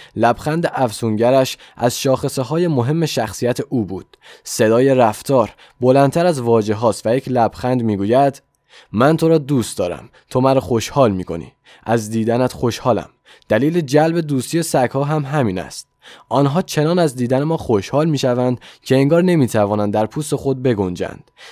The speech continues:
برای همین ما نیز از دیدن آنها خوشحال می‌شویم.» لبخند یک نوزاد نیز چنین تأثیری دارد. آیا تاکنون در اتاق انتظار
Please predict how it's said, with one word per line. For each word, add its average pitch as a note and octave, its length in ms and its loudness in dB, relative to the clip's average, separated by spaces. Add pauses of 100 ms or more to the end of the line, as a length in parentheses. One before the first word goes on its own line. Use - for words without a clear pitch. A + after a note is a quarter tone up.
(100)
برای A2+ 260 4
همین D#3+ 400 2
ما D3+ 160 2
نیز D#3 220 0
از A#2 180 2
دیدن A2 280 0
آنها A#2 380 0
خوشحال A#2 480 2
می‌شویم.» F2 460 -8 (300)
لبخند A2+ 420 2
یک E3 220 0
نوزاد C3+ 480 2
نیز C#3 260 0 (160)
چنین B2 300 2
تأثیری B2 500 0
دارد. F2 300 -4 (320)
آیا C#3+ 200 6
تاکنون C#3+ 440 0
در D3 200 2
اتاق C3+ 340 0
انتظار A#2 640 2